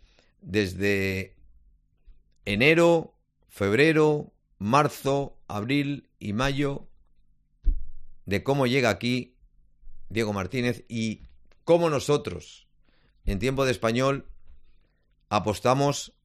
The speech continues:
solo por este nombre. Aquí nunca hablamos de Marcelino, ni de Bordalás, ni de Paco López, ni de,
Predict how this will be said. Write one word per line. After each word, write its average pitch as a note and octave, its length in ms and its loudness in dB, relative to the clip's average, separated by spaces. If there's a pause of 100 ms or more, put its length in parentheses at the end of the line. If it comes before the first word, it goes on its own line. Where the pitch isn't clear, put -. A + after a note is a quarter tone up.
(140)
solo C#3+ 480 2
por A2+ 160 0
este A2+ 200 -4
nombre. A2 280 -4
Aquí D3+ 220 -4
nunca D#3+ 260 -4
hablamos C#3 320 0
de B2+ 60 -2
Marcelino, G#2 720 -6 (440)
ni G#2+ 140 -4
de G#2 80 0
Bordalás, G2 720 -2 (360)
ni G#2+ 140 -2
de G2 100 0
Paco B2+ 280 0
López, A2 560 -2 (1800)
ni A2 260 0
de, G#2 1040 0